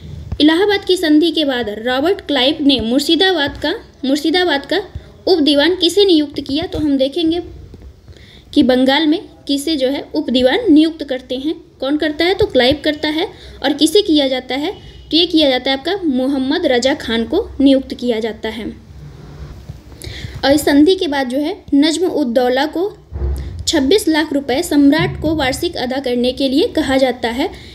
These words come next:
ये उस time पे बंगाल के नवाब थे, मीर जाफर के बेटे थे नजमुद्दौला। तो उस time पे इन्होंने बंगाल के नवाब के पद पर आसीन हुए और इन्हीं के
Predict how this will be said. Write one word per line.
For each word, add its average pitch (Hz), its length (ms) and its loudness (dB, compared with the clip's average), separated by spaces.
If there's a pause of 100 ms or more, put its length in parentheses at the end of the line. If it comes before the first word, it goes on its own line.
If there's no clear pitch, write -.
(140)
ये 311 120 4
उस 330 180 0
time 269 220 2
पे 392 160 0
बंगाल 262 420 2
के 311 100 0
नवाब 262 480 0
थे, 381 120 -2 (500)
मीर 277 220 6
जाफर 277 320 0
के 285 120 -4
बेटे 247 320 0
थे 330 80 0
नजमुद्दौला। 240 840 2 (680)
तो 247 240 6
उस - 220 -2
time 311 180 4
पे 302 120 0
इन्होंने 285 360 2 (120)
बंगाल 262 440 0
के 302 120 -4
नवाब 262 460 -4
के 285 80 0
पद 254 180 -4
पर 330 220 -4 (320)
आसीन 277 340 4
हुए 311 240 2
और 294 260 -4
इन्हीं 311 280 4
के 349 160 -4